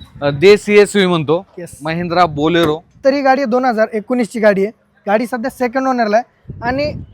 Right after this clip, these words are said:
Speaker 2: पुणेकर लोकांसाठी बेस्ट आहे, कारण ही एमएच चौदा पासिंगमध्ये गाडी अव्हेलेबल आहे.
Speaker 1: बरं.
Speaker 2: दोन हजार एकोणीसची सेकंड ओनरला गाडी आहे, प्रायव्हेट पासिंगमध्ये गाडी मिळणार आहे तुम्हाला. या गाडीचा एकदम म्हणजे मार्केटचा जो रेट आहे, बीएस फोर इंजिन असल्यामुळे रेट एकदम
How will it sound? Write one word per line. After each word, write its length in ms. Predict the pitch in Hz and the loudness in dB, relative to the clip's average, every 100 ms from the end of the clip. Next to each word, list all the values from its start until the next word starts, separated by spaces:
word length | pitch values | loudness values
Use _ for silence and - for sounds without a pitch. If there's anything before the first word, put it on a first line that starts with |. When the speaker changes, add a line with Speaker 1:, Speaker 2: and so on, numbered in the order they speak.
| - | -6
Speaker 2:
पुणेकर 360 | 254 269 269 | -4 0 0
लोकांसाठी 500 | 254 240 247 226 226 | 2 0 -2 -4 -4
बेस्ट 260 | 226 233 - | -2 -2 -2
आहे, 80 | 220 | -4
कारण 180 | 226 226 | -2 -2
ही 100 | 226 | -4
एमएच 240 | 226 240 | -4 -4
चौदा 300 | - 233 226 | 0 2 2
पासिंगमध्ये 520 | 220 214 220 208 202 | 2 0 -2 -4 -2
गाडी 220 | 196 196 | -2 0
अव्हेलेबल 420 | 196 190 196 196 233 | -2 -2 -4 -4 -6
आहे. 200 | - - | -8 -14
Speaker 1:
बरं. 120 | 139 | -4
Speaker 2:
दोन 140 | 226 233 | -2 0
हजार 180 | 226 226 | 0 -2
एकोणीसची 540 | 214 233 233 - 269 - _ | -2 -6 -8 -8 -10 -10 _
सेकंड 320 | - 233 254 247 | -12 -10 -8 -6
ओनरला 320 | 247 233 226 | -4 -2 0
गाडी 280 | 220 214 226 | 2 0 -2
आहे, 140 | - _ | -10 _
प्रायव्हेट 240 | 214 226 220 | 2 4 4
पासिंगमध्ये 460 | 226 214 226 226 214 | 2 0 -2 -2 0
गाडी 180 | 208 208 | 2 0
मिळणार 300 | 208 208 202 | -2 -4 -4
आहे 100 | 185 | -6
तुम्हाला. 280 | 196 202 233 _ _ - | -4 -2 -2 _ _ -12
या 220 | 214 277 | -2 0
गाडीचा 540 | 269 269 269 294 294 311 _ _ _ | 2 0 0 0 0 0 _ _ _
एकदम 280 | 247 240 302 | -2 0 0
म्हणजे 200 | 302 285 | 0 -2
मार्केटचा 680 | 254 262 254 285 233 285 294 - _ _ 196 | 0 0 0 -6 -2 -2 -2 -4 _ _ -4
जो 120 | 254 | 2
रेट 180 | 254 254 | 4 4
आहे, 60 | 220 | 4
बीएस 320 | 190 247 - | 2 2 2
फोर 140 | 247 247 | 2 2
इंजिन 240 | 247 247 | 2 0
असल्यामुळे 460 | 233 254 240 240 233 | 0 0 -2 0 2
रेट 220 | 240 247 | 0 -2
एकदम 240 | 220 247 | -6 -8